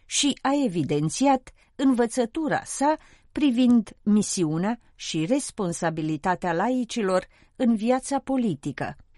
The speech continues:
Benedict al șaisprezecelea l-a iubit pe Hristos toată viața sa. El era sensibil la adevăr și știa că acesta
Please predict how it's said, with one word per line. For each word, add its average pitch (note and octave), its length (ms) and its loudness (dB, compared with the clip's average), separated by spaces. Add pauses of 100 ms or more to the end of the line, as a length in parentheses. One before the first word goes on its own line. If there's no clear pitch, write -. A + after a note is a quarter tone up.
(140)
Benedict C4 560 0
al A#3 120 0
șaisprezecelea A3+ 1200 0
l-a A#3+ 200 -2
iubit A3 540 -4
pe D#3+ 180 -4
Hristos - 800 -2
toată D4 320 0
viața B3+ 500 0
sa. - 340 -6 (360)
El A3+ 260 2
era F#3+ 280 0
sensibil G3+ 960 -2
la F#3+ 240 0
adevăr D#3+ 580 -2 (240)
și - 360 -4
știa A#3 560 -2
că A#3 140 -6
acesta A#3 680 -4